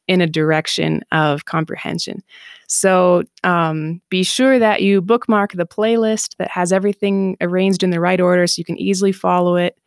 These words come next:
Stuff sprinkled in there that doesn't always have a number. So that would be really important. Another big thing, uh, and we have several videos too on our, um, on our channel. There's a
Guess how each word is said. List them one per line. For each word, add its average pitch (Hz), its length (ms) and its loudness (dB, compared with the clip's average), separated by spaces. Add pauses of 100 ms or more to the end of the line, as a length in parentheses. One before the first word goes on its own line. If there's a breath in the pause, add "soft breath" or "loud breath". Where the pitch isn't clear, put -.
(420 soft breath)
Stuff - 300 -4
sprinkled 185 460 0
in 175 140 2
there 170 200 2
that 165 140 0
doesn't 165 220 0
always 165 280 0
have 165 200 -4
a 170 40 0
number. 165 420 2
So 160 360 -2 (500 soft breath)
that 196 160 0
would 190 120 0
be 190 300 2
really 202 200 4
important. 196 360 0
Another 262 260 2
big 214 220 0
thing, 214 380 0 (120)
uh, 180 120 -6
and 220 120 2
we 262 80 2
have 269 180 0
several 220 280 2
videos 185 360 0
too 185 200 -4
on 170 220 -2
our, 165 480 -2
um, 156 460 -6 (280)
on 175 120 0
our 170 100 0
channel. 170 460 0
There's 165 240 2
a 160 80 2